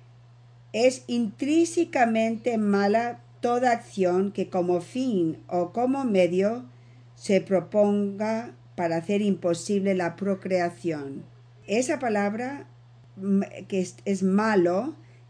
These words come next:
era muy importante para una decisión para nuestra conciencia, porque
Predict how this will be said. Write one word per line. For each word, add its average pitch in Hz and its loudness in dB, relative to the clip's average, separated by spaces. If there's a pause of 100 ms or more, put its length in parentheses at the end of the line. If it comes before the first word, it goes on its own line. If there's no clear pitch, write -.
(180)
era 214 2
muy 269 0
importante 214 -2
para 196 0
una 196 2
decisión 196 0
para 185 -2
nuestra 175 -2
conciencia, 175 -4
porque 180 -4